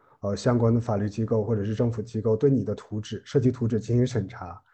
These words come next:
然后由这些机构来承担建筑的责任。但是以后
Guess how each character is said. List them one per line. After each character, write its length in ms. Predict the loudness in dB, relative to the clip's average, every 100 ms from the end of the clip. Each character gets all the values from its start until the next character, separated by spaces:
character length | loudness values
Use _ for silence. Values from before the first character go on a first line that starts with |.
| _ _ -6
然 120 | 2
后 120 | 2
由 180 | 2 2
这 100 | 2
些 160 | 2
机 200 | 2 2
构 160 | 4 4
来 120 | 2
承 280 | 0 -4 -2
担 180 | -2 -2
建 220 | 0 0
筑 120 | 0
的 280 | -4 -6 -10
责 240 | -12 -10 -8
任。 180 | -8 -12 _ _ _
但 140 | -2 0
是 100 | 0
以 200 | -2 -4
后 340 | 2 4 4